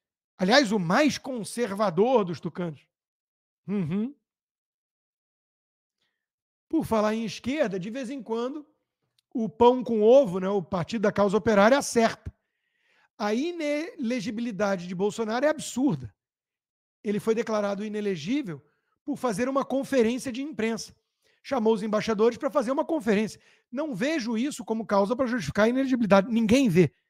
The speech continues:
Ninguém. Os que apoiam Alexandre de Moraes falarão que isso é legal. Eu não vejo como mentir pras pessoas irá favorecer a luta em defesa dos trabalhadores, a luta revolucionária e socialista. Bom,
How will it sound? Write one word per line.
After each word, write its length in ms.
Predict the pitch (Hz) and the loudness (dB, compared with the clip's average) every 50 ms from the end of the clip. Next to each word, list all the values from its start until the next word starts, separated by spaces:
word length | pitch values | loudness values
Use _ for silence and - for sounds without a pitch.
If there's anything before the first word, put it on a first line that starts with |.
| _ _ _ _ _ _ _ _ _ | _ _ _ _ _ _ _ _ _
Ninguém. 400 | - 196 247 233 208 202 175 139 - _ _ _ _ _ _ _ _ _ _ _ _ _ _ _ _ - | -6 0 4 8 8 8 8 6 0 _ _ _ _ _ _ _ _ _ _ _ _ _ _ _ _ -12
Os 140 | 208 - | -12 -2
que 80 | - 269 | 0 0
apoiam 400 | 302 - - 220 226 226 220 208 | 2 2 4 4 4 4 4 2
Alexandre 380 | 208 202 196 - - 196 190 185 | 0 -2 -4 -4 -6 -6 -6 -6
de 40 | |
Moraes 340 | 202 202 196 202 247 285 269 | -6 -4 -4 -2 -2 -4 -4
falarão 400 | - - 240 247 233 220 226 240 | -6 -4 -4 -2 -2 -2 -2 -4
que 140 | 226 - 247 | -6 -8 -10
isso 220 | 262 220 - 262 | -10 -8 -6 -4
é 80 | 233 208 | -2 -2
legal. 440 | 226 254 277 196 185 190 180 - - _ _ _ _ _ _ _ - | 0 -2 -2 0 0 -2 -2 -4 -8 _ _ _ _ _ _ _ 0
Eu 200 | 226 220 226 254 | 2 2 2 2
não 160 | 277 302 277 | 0 -4 -4
vejo 260 | 196 202 220 220 220 | -2 -2 -2 -2 -4
como 180 | - 247 226 240 | -6 -8 -6 -6
mentir 680 | 240 254 294 294 277 196 - - 262 277 339 349 233 | -6 -6 -6 -6 -6 -8 -6 -4 -2 0 0 0 0
pras 180 | - - 220 185 | -2 -6 -8 -6
pessoas 560 | - 220 208 - - - 214 220 247 247 - _ _ _ _ _ _ _ _ | -6 -8 -10 -8 -6 -4 -2 -2 -2 -4 -6 _ _ _ _ _ _ _ _
irá 280 | - 302 240 226 220 | -2 0 0 0 0
favorecer 520 | - 220 220 202 226 233 220 - - 233 233 | 0 0 0 2 2 0 0 -2 -2 -2 -2
a 60 | 240 | -2
luta 340 | 240 214 214 233 247 - 262 | -2 -2 -4 -4 -4 -6 -8
em 80 | 247 | -8
defesa 380 | 240 262 233 - 214 220 214 226 | -6 -8 -6 -4 -2 -2 -2 -4
dos 100 | 214 170 | -8 -8
trabalhadores, 720 | - 214 214 202 226 233 247 214 185 190 202 208 202 - - _ _ _ _ _ _ - | -6 -6 -4 -2 -2 -2 -2 -2 0 0 0 0 -2 -6 -20 _ _ _ _ _ _ -8
a 60 | - | -6
luta 360 | 175 175 202 262 254 - 247 | -2 0 0 0 0 0 0
revolucionária 760 | 202 175 220 220 190 240 233 202 - 226 220 190 185 196 208 208 | 2 2 2 2 2 0 -2 -4 -4 -6 -8 -6 -6 -6 -6 -6
e 20 | |
socialista. 500 | 147 220 214 - 240 240 190 175 - - | -4 -4 -4 -2 -2 -2 -4 -4 -6 -6
Bom, 240 | 170 202 196 - | -6 -6 -6 -8